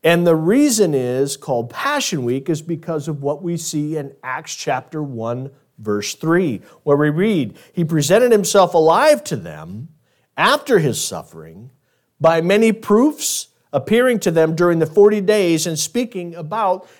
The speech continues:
the kingdom of God." Of course, this is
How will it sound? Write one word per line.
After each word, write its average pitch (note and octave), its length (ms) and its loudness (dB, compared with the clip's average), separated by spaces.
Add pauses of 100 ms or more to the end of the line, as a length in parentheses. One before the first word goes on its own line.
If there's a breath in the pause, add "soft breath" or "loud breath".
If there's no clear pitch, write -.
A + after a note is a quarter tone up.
(140 soft breath)
the F#3+ 100 4
kingdom G3 720 2 (140)
of F#3+ 560 2
God." F3+ 480 -2 (2500)
Of D3+ 140 0
course, G#3+ 280 6
this G3 300 4
is C#3 400 -6